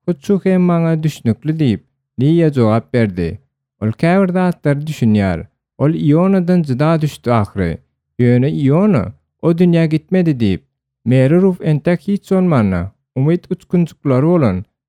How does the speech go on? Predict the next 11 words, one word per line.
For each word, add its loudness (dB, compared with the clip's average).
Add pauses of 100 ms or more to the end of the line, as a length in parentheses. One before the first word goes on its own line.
(140)
görgüli 2
Lia 0
üçin -2
begen 2 (100)
pikir -2
etdi. -2 (440)
"Seniň 0
näil 0 (100)
duýgulary 2
başdan -2
geçirmeli. 0